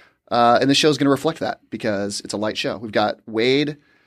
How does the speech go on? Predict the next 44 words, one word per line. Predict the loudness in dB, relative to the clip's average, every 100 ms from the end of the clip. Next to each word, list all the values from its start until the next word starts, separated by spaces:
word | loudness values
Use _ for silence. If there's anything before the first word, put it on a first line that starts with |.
| _ _
but | -2 2 4
not | 4 2
a |
ton | 4 2
of | 4
moving | 6 4 4 0
and | 0 2
shaking | 0 0 0
around | 2 2 2 0
the | 0
prospect | 4 2 2 -2 -2 -12 -14 -18 -6
world | -2 0 2
or | 2
the | 2
M | 0
L | 0
B | -2
world. | -2 -4 -6 _ _ _ -8
But | -4
there's | -2
a | 2
few | 2
things | 2 -2
to |
talk | 0 0 0
about. | 0 0 -2 _ _ _ _ _ _ _ _ _ _
Uh, | -2 0 2
big | 0
story | 4 4 4
today | 2 -2 2 4 4 2
is, | 0 -2 -2
uh, | 0 -2 -4
gonna | -4
be | -4
extending | -2 0 0 0 0 -4 -6
prospects. | -2 -2 -2 -6 -4 -6 -6
It's | -6
the | -4
new | -4
thing | -2 -2 0 -2
that's | -4
kind | -4 -4
of | -2
been | -2 -2 -6